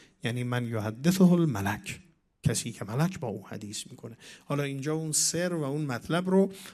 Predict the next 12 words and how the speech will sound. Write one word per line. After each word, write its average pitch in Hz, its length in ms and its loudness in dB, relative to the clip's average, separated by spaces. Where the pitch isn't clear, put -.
در 123 180 4
مورد 135 380 4
بانوی 131 440 0
بزرگوار 127 760 4
آفرینش، 123 760 0
صدیقه 123 720 6
کبرا، 127 480 2
سلام 120 520 2
الله 123 380 2
علیها، 156 380 4
متوجه 139 580 2
می‌شیم. 117 320 -4